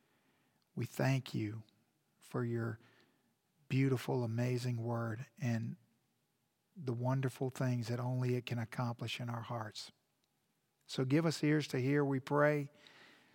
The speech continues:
that we might receive with joy and gladness what you have to give us tonight. In Jesus' name we pray, amen. So we're calling this series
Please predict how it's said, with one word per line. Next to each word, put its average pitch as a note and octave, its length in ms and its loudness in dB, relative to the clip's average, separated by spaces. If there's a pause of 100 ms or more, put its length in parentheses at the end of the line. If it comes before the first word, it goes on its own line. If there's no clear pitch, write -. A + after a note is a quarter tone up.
(880)
that - 80 -6
we D3 120 -2
might C3 260 2
receive C3+ 540 0
with A#2 140 -2
joy B2 240 0
and A#2+ 160 -2
gladness A#2+ 560 0
what C#3 160 -4
you A2+ 160 -2
have A2+ 400 -4 (640)
to - 100 -6
give A#2+ 240 2
us A#2+ 140 -2
tonight. A2+ 400 0
In A#2+ 100 0
Jesus' C3 480 4
name A#2+ 220 0
we A#2 100 -4
pray, A2+ 400 -4
amen. A2 480 -2 (1600)
So E3+ 160 8
we're E3+ 180 12
calling D#3 380 8
this D#3 100 4
series D3 460 6